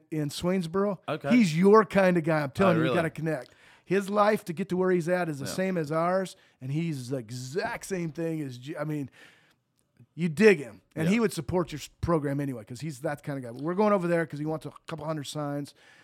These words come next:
Speaker 1: and then there's a big event in Savannah tonight that we're gonna speak, and, um, I don't know, there's three, four hundred people. There's politicians,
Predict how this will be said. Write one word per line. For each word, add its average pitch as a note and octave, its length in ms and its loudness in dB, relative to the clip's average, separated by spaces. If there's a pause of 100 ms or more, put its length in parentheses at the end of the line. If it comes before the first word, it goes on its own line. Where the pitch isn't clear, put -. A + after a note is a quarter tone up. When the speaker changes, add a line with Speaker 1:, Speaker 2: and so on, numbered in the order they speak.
(120)
Speaker 1:
and D3+ 140 -4
then D3 100 -2
there's D3 160 -6
a C#3 40 -10
big D3+ 200 -4
event C#3+ 380 -8
in C3+ 400 -8
Savannah C3+ 480 -10
tonight C3+ 400 -12
that C3 160 -20
we're C3 120 -14
gonna B2 140 -14
speak, C3 480 -10
and, A#2+ 240 -12
um, A#2 280 -16 (840)
I A#2+ 60 -18
don't A#2+ 80 -16
know, G#2+ 80 -18
there's A2 120 -18
three, C#3+ 140 -8
four C3 160 -10
hundred C3 160 -10
people. B2+ 240 -10
There's A#2+ 160 -14
politicians, A#2+ 760 -12